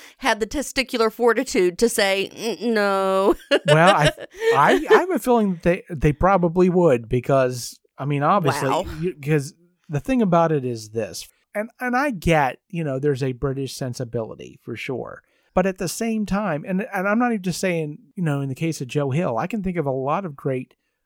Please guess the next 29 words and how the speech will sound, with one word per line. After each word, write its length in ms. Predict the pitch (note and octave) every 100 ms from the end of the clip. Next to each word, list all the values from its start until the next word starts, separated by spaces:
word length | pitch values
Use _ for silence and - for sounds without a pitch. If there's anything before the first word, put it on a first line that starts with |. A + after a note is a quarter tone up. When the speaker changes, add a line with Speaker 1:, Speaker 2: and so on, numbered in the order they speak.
| _
Speaker 2:
American 580 | B2+ C3 D3 C#3 - C#3
writers, 520 | B2 B2 B2 C#3 A#2+
male, 340 | A#2+ A#2+ D3 E3+
female, 600 | - C3+ B2+ A#2+ C3+ C#3
peop-, 220 | - D3 - -
uh, 200 | D3 C3 - _ -
people 300 | F3+ F#3 G3+
of 100 | F#3+
color 420 | F#3+ B3 E3 - _ _ _ -
that 160 | C3
are 180 | - C#3+
American 540 | B2 B2+ D#3 C#3+ D3 C3+
writers 500 | C3 B2+ A2+ A2 A2+
that 200 | C3+ -
would 220 | C3 B2 _ - D3+
do 200 | D#3+ E3
amazing 640 | C#3 C#3+ F3 A#3 G3+ G3
things 280 | G3+ A3 G3
with 120 | B2+
Doctor 380 | A2+ F#2+ - G2
Who 300 | G#2+ - - _ _ _ -
if 120 | C#3
they 120 | E3
were 100 | D3+
given 260 | C#3+ D#3+ C#3+
the 80 | B2
chance, 580 | - F3 A#2+ - - - -
you 120 | B2
know. 240 | A2 G2+